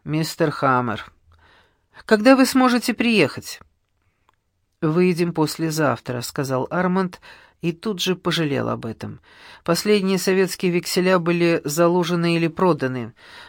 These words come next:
Остаток денег ушел на пошлины за микояновскую посылку. Доставить ее в штат Миссури было просто не на что. Положение спас Виктор.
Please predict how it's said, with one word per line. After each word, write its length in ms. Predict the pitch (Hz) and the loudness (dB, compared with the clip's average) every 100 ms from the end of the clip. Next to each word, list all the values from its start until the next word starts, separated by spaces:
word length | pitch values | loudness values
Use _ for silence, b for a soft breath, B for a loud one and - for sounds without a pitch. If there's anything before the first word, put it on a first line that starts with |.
| B | B
Остаток 560 | 170 - 233 220 190 | -2 4 4 4 2
денег 460 | 160 202 196 185 - | 2 2 2 -2 -6
ушел 320 | 156 - 185 | -4 0 2
на 180 | 170 160 | 2 0
пошлины 580 | 185 190 - 185 175 165 | 0 -2 0 0 2 0
за 220 | 156 160 | 2 2
микояновскую 880 | 156 151 160 160 180 170 - - 170 | 2 0 2 4 4 2 0 0 0
посылку. 800 | 175 175 - 151 131 - 123 - B B B B B | 2 0 2 0 0 -4 -6 -6 B B B B B
Доставить 580 | 160 160 214 208 190 190 | -2 4 6 6 4 4
ее 140 | 180 | 2
в 60 | - | 2
штат 280 | - 180 | 2 2
Миссури 480 | 175 165 - 196 185 | 2 -2 0 2 2
было 240 | 170 170 165 | 2 2 2
просто 440 | 180 185 - 185 | 2 0 2 2
не 280 | 175 208 208 | 4 4 4
на 120 | 160 | 4
что. 400 | - - 120 104 _ _ _ _ | 0 -6 -8 -10 _ _ _ _
Положение 680 | - 131 123 160 214 220 214 | -4 -2 0 4 4 4 2
спас 440 | 202 - 139 143 - | 0 0 0 0 -2
Виктор. 500 | 139 117 - 107 | -4 -6 -8 -8